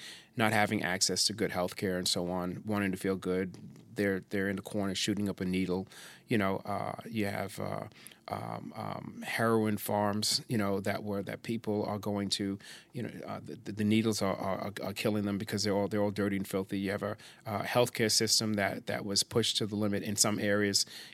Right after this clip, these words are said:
you know, f-, for not being able to take care of them. And, you know, these folks don't have doctors, but they'll end up in the, in the emergency room. You know,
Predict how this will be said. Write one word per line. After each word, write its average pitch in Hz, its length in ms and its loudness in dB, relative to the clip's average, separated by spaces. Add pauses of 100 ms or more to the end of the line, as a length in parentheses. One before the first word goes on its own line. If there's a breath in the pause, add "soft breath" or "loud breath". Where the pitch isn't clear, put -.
you 113 80 -6
know, 107 180 0
f-, - 200 -4
for 117 140 0
not 107 180 4
being 107 160 4
able 101 160 0
to - 40 -4
take 98 200 -2
care 98 240 2
of 98 80 -4
them. 101 240 0
And, 101 320 -2 (360 loud breath)
you 110 60 -4
know, 104 280 -6 (360)
these 117 160 2
folks 110 220 4
don't 101 140 2
have 98 180 -2
doctors, 98 340 2
but 101 160 -2
they'll 98 180 4
end 101 140 2
up 98 140 -4
in 98 100 2
the, 95 100 0
in 104 120 0
the - 180 0
emergency 101 540 2
room. 104 260 -2 (400 loud breath)
You 151 80 4
know, 110 200 2